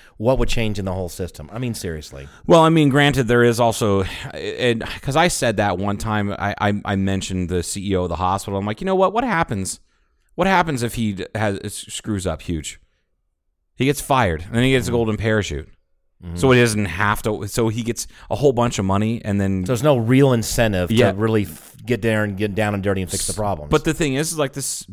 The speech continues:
Speaker 2: current C E O of the hospital has done a lot of great things in
Speaker 1: Mm-hmm.
Speaker 2: the twenty-five years that he's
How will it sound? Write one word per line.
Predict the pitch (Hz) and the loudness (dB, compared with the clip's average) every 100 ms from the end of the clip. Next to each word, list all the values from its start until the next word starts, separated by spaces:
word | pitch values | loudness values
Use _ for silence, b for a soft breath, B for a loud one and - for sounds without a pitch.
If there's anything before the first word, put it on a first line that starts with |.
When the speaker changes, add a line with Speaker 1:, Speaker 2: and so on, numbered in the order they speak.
| - | -16
Speaker 2:
current | - 110 104 | -6 -4 -4
C | - 117 | -6 -2
E | 107 | -2
O | |
of | 101 | -2
the | 95 95 | -4 -4
hospital | 95 90 - 113 | -4 -4 -4 -2
has | 110 - | -2 0
done | 104 | -2
a | 95 | 0
lot | 95 | -2
of | 85 | -2
great | 80 87 92 | -2 -2 -2
things | - 110 113 90 | -2 -2 -2 -2
in | 90 | -4
Speaker 1:
Mm-hmm. | 87 90 | -4 -4
Speaker 2:
the | |
twenty-five | 85 101 95 87 92 90 | -8 -8 -8 -6 -4 -4
years | 85 90 90 | -4 -4 -4
that | |
he's | 85 85 - | -4 -4 -8